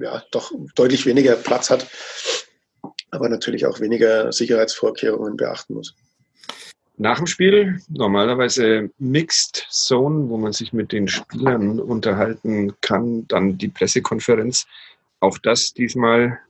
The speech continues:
Speaker 2: ganz anders?
Speaker 1: Äh, Mixed Zone gibt's nicht. Also es war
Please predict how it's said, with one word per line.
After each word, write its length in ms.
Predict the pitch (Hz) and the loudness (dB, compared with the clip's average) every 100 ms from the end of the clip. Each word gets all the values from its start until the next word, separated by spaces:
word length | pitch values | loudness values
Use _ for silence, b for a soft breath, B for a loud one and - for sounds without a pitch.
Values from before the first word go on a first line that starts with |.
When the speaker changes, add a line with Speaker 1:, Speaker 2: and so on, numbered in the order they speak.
| _ - | _ -10
Speaker 2:
ganz 240 | - 117 | -6 -4
anders? 480 | 147 107 139 147 - _ _ - - - _ _ B B B _ _ - | -4 -2 0 0 -4 _ _ -16 -16 -16 _ _ B B B _ _ -2
Speaker 1:
Äh, 300 | 180 139 139 | 4 6 6
Mixed 240 | 147 - | 4 0
Zone 500 | - 170 165 160 180 180 | 2 4 4 0 -4 -8
gibt's 260 | 185 - | -8 -4
nicht. 260 | 196 - - | -2 -2 -4
Also 160 | 123 | -4
es 120 | 131 147 | -2 2
war 220 | 135 | 2